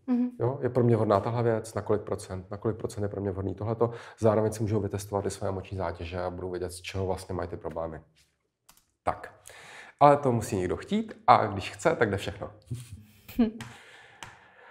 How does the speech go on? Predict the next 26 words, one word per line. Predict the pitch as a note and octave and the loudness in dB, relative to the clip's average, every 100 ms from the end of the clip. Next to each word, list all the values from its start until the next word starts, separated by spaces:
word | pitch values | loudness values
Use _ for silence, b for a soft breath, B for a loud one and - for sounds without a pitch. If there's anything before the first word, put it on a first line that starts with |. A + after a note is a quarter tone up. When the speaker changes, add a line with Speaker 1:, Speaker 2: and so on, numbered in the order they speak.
| B - | B -10
Speaker 2:
Šestá | - C3+ - F3+ | -4 2 6 6
čakra, | F3+ - C#3 B2 B2 | 4 6 8 8 6
tak | B2 A#2+ | 2 8
oblast | B2+ C3+ | 10 10
hlavy. | A2 A#2+ A2 F2+ | 10 10 10 6
A | F#2 | 2
tady | G#2+ A#2 | 2 4
mám | B2+ | 6
teda | C3+ | 6
hezký | - - - C3 | 6 2 2 2
příběh | - A#2 B2 | 2 0 0
klientky, | B2 A#2 G#2+ - G2+ G2+ | 2 0 0 -2 -2 -2
která | G2+ G2 | 0 0
byla | F#2+ F#2+ | 2 2
devatenáctiletá, | F2+ F2 G#2+ G2 - - G2 G2+ G2 F#2+ - B B B B - | 2 -2 -2 -2 -2 -6 -6 0 0 0 -4 B B B B -8
eh, | F#2 F2 F2 F2 | -4 -2 -2 -2
slečna, | F2+ A2+ - B2 A2+ A2 - | -2 -4 -2 0 2 2 0
eh, | G#2 F#2+ | 0 0
s | F#2+ | -2
tím, | - G#2 F#2+ | -8 -4 -4
že | F2 G2 F#2+ F#2+ | -2 -2 0 -2
vlastně | F#2 F2+ - G2+ F#2+ F#2+ - | -4 -10 -10 -6 -4 -4 -4
po | G#2 | -2
jednom | F#2+ G#2+ | 0 -2
sezení | G2+ G2 F2+ G2 G2 F#2+ G2 | -4 -4 -2 -2 -2 -4 -6
jsme, | - F#2+ | -8 -4